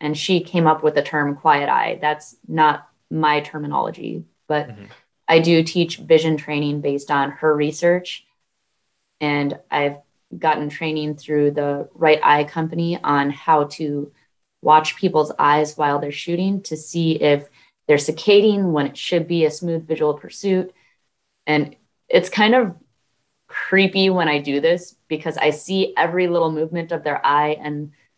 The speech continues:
Speaker 1: then I tell them what they did, and they look at me like, "How did you know I was doing that?"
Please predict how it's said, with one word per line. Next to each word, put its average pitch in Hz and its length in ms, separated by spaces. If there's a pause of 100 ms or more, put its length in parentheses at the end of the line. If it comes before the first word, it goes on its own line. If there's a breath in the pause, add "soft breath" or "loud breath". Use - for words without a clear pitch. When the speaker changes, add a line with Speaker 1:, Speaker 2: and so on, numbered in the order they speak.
(140)
Speaker 1:
then 151 100
I 143 100
tell 170 240
them 165 180
what 156 160
they 143 100
did, 156 260
and 147 160
they 143 120
look 156 200
at 160 80
me 147 140
like, 139 240 (500)
"How 247 240
did 240 160
you 202 120
know 196 200
I 214 100
was 170 200
doing 226 280
that?" 156 240